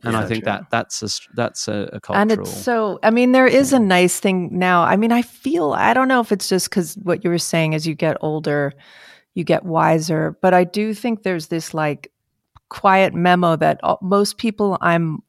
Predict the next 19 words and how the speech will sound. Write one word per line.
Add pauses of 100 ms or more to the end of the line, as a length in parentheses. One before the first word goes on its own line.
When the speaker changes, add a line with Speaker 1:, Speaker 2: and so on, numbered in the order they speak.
Speaker 3:
around
and
know,
and
in,
and
even (140)
certain
people
when
I'm
working (540)
are,
like,
nice.
It's
sort
of
like,